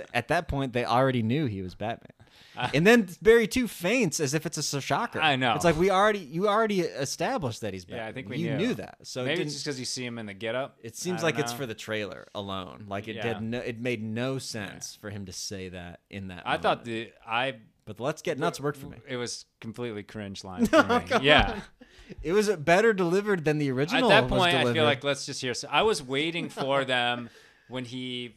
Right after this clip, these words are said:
Speaker 2: first had to lift Barry up to, like, you know, Barry. So we should say Barry one,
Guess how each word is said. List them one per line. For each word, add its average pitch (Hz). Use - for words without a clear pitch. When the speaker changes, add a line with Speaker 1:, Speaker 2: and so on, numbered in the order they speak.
Speaker 2:
first 131
had 123
to 113
lift 110
Barry 107
up 104
to, 107
like, 98
you 113
know, 101
Barry. 151
So 143
we 135
should 214
say 135
Barry 185
one, 139